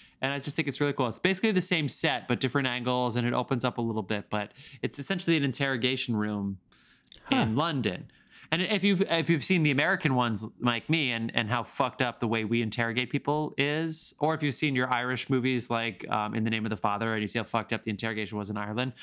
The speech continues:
Speaker 1: this is, it's pretty cool. The solicitors, A K A the lawyers, um,
Speaker 2: <laughs>
Speaker 1: don't do much.
Speaker 2: Yeah.
Speaker 1: They're not as useful
Speaker 2: I, I
Speaker 1: in
Speaker 2: love
Speaker 1: England.
Speaker 2: the,
Speaker 1: They just
Speaker 2: like,
Speaker 1: kinda sit there and take notes
Speaker 2: yeah.
Speaker 1: and let their people just fucking
Speaker 2: Yeah.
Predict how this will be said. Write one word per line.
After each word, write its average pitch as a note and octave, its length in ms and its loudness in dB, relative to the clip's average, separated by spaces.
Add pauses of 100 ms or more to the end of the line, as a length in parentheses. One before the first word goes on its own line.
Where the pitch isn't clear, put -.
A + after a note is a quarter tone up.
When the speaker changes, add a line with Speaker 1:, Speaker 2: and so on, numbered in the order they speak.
(380)
Speaker 1:
this G3+ 300 0
is, F#3+ 240 0 (100)
it's E3 220 0
pretty C4+ 200 0
cool. F#3+ 460 -2 (160)
The F3+ 80 2
solicitors, D#3+ 840 2
A B2+ 120 0
K B2+ 340 0
A B2 40 0
the A#2+ 100 2
lawyers, C3 540 2 (380)
um, D#3+ 420 2 (280)
Speaker 2:
<laughs> D3+ 320 2
Speaker 1:
don't A3+ 320 2
do A3 160 4
much. B2+ 580 0 (440)
Speaker 2:
Yeah. A#2 180 2
Speaker 1:
They're F3+ 100 4
not B3 200 0
as B3+ 140 2
useful F3 340 4
Speaker 2:
I, D3 60 4
I C#3+ 40 6
Speaker 1:
in C3+ 60 4
Speaker 2:
love D3+ 100 4
Speaker 1:
England. C#3 300 2
Speaker 2:
the, - 40 4
Speaker 1:
They C3 40 2
just B2 140 4
Speaker 2:
like, D4+ 100 2
Speaker 1:
kinda - 60 2
sit G#3 220 2
there G#3 160 2
and F3 100 0
take E3+ 260 0
notes F3 280 4
Speaker 2:
yeah. C#3+ 40 4
Speaker 1:
and C3 100 2
let C#3+ 180 2
their D#3 100 4
people D#3+ 360 2
just B2+ 300 0
fucking C3 340 2
Speaker 2:
Yeah. A#2 60 0